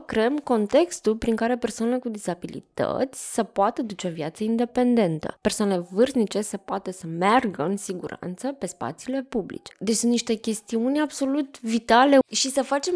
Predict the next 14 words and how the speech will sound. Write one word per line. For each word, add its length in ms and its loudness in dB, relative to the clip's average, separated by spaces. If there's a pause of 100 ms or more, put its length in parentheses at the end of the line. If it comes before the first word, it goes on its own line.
un 80 2
oraș 580 -2 (200)
care 180 0
să 160 -6
implementeze 1400 2
strategiile 1200 6
pe 80 8
care 340 10
le 80 8
votează 580 2
în 120 2
Consiliul 480 0
General. 640 8
Adică 440 4